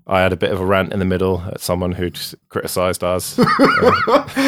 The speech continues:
Speaker 2: That was really good. I was sitting there working, listening to it, like, "Whoa, Joe!" <laughs>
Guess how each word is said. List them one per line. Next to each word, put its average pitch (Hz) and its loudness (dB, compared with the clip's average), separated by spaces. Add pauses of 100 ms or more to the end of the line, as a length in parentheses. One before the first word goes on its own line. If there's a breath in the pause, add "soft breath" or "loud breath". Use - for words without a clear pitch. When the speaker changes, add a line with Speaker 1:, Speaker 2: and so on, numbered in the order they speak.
(140)
Speaker 2:
That - 6
was 156 6
really 147 6
good. 143 8
I 131 8
was 135 6
sitting 139 4
there 117 6
working, 120 4
listening 107 0
to 110 4
it, 101 -2
like, 101 2
"Whoa, 180 6 (120)
Joe!" 143 4
<laughs> 147 -4